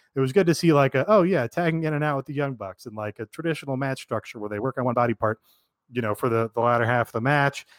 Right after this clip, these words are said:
Uh, it reminded me of, like, that one really good Young Bucks versus Roppongi Vice match when the Roppongi Vice first, first won the junior tag titles. And it's, like, a really straightforward match, but it's like, "Oh, the Young Bucks are so good at this." And you see 'em lose and you see 'em eat shit, and you're like,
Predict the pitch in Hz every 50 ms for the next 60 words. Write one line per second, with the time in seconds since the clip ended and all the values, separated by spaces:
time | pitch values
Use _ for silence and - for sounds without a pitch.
0 | _ _ _ _ _ - 127 127 123 123 127 127 131 131 143 160 160 160 156 160
1 | 160 151 147 131 143 139 131 127 - - 135 123 117 123 135 135 135 127 131 131
2 | 131 120 135 131 120 117 120 123 127 127 113 127 123 123 - - - - 117 120
3 | 110 - 113 107 - - 120 123 131 120 120 110 - 120 123 127 - - 135 131
4 | 131 131 131 - - - _ _ _ _ _ _ _ _ _ - 123 123 120 117
5 | 120 120 123 _ - 127 113 123 120 - 131 127 131 131 123 127 127 131 - -
6 | 127 127 127 - - _ _ - 135 131 - - 127 131 135 131 131 127 127 123
7 | 117 110 135 135 131 131 123 - 143 135 135 - - 139 143 139 139 135 - 127
8 | 127 127 - 156 - 202 220 254 240 160 120 - _ _ _ _ _ _ _ -
9 | - - 170 160 151 - - 160 147 139 131 113 113 135 170 160 123 - - 120
10 | 98 107 107 - - 120 113 107 - 190 208 151 113 - _ _ _ _ _ _
11 | _ _ - 127 143 185 196 196 214 - - 143 - - 175 180 160 123 170 214
12 | 208 - - 110 104 - - 123 123 120 - 185 180 156 131 117 127 143 165 180
13 | 170 147 131 123 - - 165 143 127 139 147 143 - - - 135 147 185 170 147
14 | 135 127 120 113 110 - -